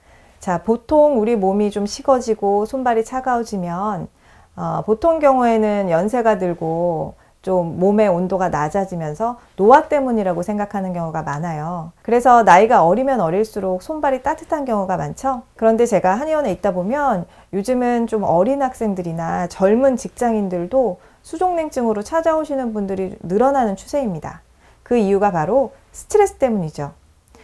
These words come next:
자, 스트레스를 받으면 스트레스 호르몬이 분비되는데요. 어, 우리가 공포와 도주 반응이라고 표현을 하는데, 예를 들면은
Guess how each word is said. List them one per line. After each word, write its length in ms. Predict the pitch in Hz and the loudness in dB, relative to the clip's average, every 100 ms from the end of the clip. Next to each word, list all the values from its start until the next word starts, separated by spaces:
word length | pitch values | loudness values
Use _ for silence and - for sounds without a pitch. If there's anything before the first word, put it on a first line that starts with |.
| _ | _
자, 120 | - 196 | -6 -6
스트레스를 560 | - 370 381 - 285 | -2 0 0 2 4
받으면 600 | 233 196 190 190 190 202 | 4 2 0 -2 0 -2
스트레스 380 | 214 - 311 302 | -4 -6 -6 -4
호르몬이 380 | 277 302 294 262 | -4 -2 -2 -2
분비되는데요. 880 | 220 180 190 170 156 151 190 277 226 - _ - - _ | -4 -4 -2 -4 -6 -6 -4 -4 -4 -14 _ -20 -20 _
어, 140 | 190 | 0
우리가 360 | 180 214 220 220 | 2 4 4 2
공포와 580 | 233 262 - 349 330 - | 2 0 4 8 8 8
도주 320 | 220 226 285 | 2 2 2
반응이라고 880 | 285 269 247 214 185 180 170 226 254 | 2 2 2 0 0 -2 -2 -2 -2
표현을 380 | 262 233 202 | -4 -2 -2
하는데, 540 | 220 196 175 254 233 - _ - - - _ | -4 -4 -2 -2 -2 -6 _ -20 -20 -20 _
예를 260 | 202 233 294 | 6 8 8
들면은 520 | 269 240 226 226 220 | 4 4 4 4 0